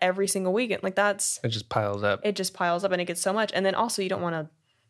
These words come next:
Speaker 1: give someone's wedding day not enough creativity. I don't know, your
Speaker 2: Mm-hmm.
Speaker 1: full creativity sitting at it in front of the computer. You don't wanna be burnt out. You wanna give them everything you got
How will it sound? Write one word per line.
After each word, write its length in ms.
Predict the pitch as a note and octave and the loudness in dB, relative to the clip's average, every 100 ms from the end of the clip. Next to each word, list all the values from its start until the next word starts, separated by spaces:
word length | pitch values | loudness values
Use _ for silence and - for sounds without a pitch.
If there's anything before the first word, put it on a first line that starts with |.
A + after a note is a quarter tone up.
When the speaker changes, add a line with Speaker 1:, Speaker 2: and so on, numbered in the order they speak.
| _ _ _ _ - C4 | _ _ _ _ -14 -2
Speaker 1:
give 400 | G3 F3 E3+ - _ _ _ | 2 2 2 -10 _ _ _
someone's 400 | - G3 F3 E3+ | -2 0 0 0
wedding 260 | F3 E3+ E3+ | 0 0 0
day 140 | E3 | 0
not 320 | E3 E3 D#3 - - | 2 2 0 -2 -2
enough 420 | F3 F3+ - - _ _ _ _ _ - | -2 -2 -6 -16 _ _ _ _ _ -4
creativity. 880 | G3 F3+ F#3+ F3+ F3+ E3+ F3 F3 _ _ _ _ _ _ _ - | -2 0 -2 -2 0 0 0 -6 _ _ _ _ _ _ _ 0
I 60 | |
don't 80 | F#3 | 2
know, 100 | F#3 | 2
your 140 | F#3 | 0
Speaker 2:
Mm-hmm. 80 | F#3+ | 2
Speaker 1:
full 160 | G#3+ F#3+ | 2 2
creativity 460 | F#3 F3+ G3 E3+ | 0 0 0 0
sitting 440 | F3 - F#3+ F#3 F3+ | -2 0 2 2 2
at 120 | F3+ | 0
it 40 | |
in 60 | F3+ | 0
front 100 | F3+ | -2
of 40 | |
the 60 | F3 | -2
computer. 200 | - F#3+ | 0 0
You 80 | E3+ | 2
don't 80 | - | 2
wanna 100 | F3+ | 0
be 100 | F#3 | 0
burnt 340 | - D#3 D#3+ | 0 -2 -2
out. 340 | D#3+ F#3 F#3 - | 0 2 2 2
You 100 | F#3 | -2
wanna 220 | E3+ E3+ | 0 0
give 200 | F3 E3 | 0 -2
them 380 | E3 D#3 D#3 D#3+ _ | 0 -2 -4 -8 _
everything 380 | - E3+ E3+ E3 | -2 -2 -2 -4
you 100 | D3 | -2
got 420 | D#3 A3+ G#3 A#3 | 0 2 2 0